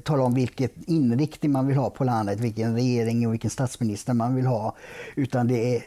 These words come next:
det här bygger på att det ska vara precis som det var nu efter valet tjugoarton, en massa korridorsnack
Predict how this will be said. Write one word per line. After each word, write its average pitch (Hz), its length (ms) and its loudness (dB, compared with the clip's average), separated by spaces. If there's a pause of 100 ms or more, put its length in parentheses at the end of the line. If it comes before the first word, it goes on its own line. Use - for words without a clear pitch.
(180)
det 151 160 -4
här 147 200 2
bygger 131 260 2
på 120 120 -2
att 113 160 -2
det 123 260 -2
ska - 140 -4
vara 120 220 0
precis 170 360 2
som 156 120 2
det 147 60 2
var 139 180 2
nu 127 140 4
efter 127 220 -2
valet 113 340 0
tjugoarton, 117 640 -2
en 123 140 -6
massa 127 240 -2
korridorsnack 127 1700 -2